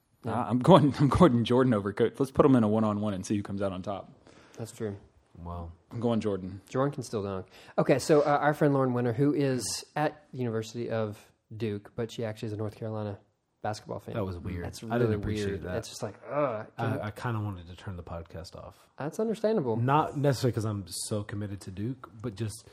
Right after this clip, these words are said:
Speaker 1: It's
Speaker 3: there's
Speaker 1: just wrong.
Speaker 3: it, it's wrong.
Speaker 1: It doesn't seem
Speaker 3: It,
Speaker 1: right.
Speaker 3: it's not the way it's supposed to be.
Speaker 1: No, it's not. Okay, so, uh, the thing in her book, uh, the language was about, uh, these images of God. And so she throws out a bunch of images that some are normal, some are kind of out of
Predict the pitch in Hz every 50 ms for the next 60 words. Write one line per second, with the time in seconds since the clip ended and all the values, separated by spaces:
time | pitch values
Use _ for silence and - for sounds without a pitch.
0 | - - - - - _ _ - 151 139 117 226 - - 160 165 185 240 233 151
1 | 139 110 92 131 110 107 101 117 127 123 98 90 85 - 139 131 - 165 185 185
2 | 185 156 147 - 151 143 131 123 117 123 143 127 104 113 120 123 123 127 - 107
3 | 113 113 110 113 110 107 - - - - - 107 101 - - 98 90 92 80 82
4 | 107 110 107 95 - - - _ _ - - - - 120 104 - - - - -
5 | - - - - 185 160 - 151 131 - 170 156 151 151 - 165 147 143 143 139
6 | - 151 151 147 160 170 147 147 143 180 170 165 151 143 143 127 127 131 127 123
7 | 127 - - 135 120 120 120 117 113 113 113 113 123 117 117 117 120 117 120 117
8 | 110 123 117 - 117 104 113 110 107 107 110 - - - 117 - 120 110 - -
9 | - 131 127 123 110 123 120 110 107 107 101 - - 110 - 113 104 - - -
10 | - - 120 117 - 123 - - 120 - 135 127 120 120 113 113 117 123 127 -
11 | 139 120 120 120 120 117 110 120 117 113 110 107 104 - - - - - _ _
12 | - 127 113 120 110 110 113 - - - - - 208 220 220 202 165 156 156 156
13 | 160 165 165 165 160 165 160 - - - 165 156 156 156 147 135 135 131 127 127
14 | - - - 131 127 123 117 110 - - 123 123 127 127 120 117 113 113 - -
15 | _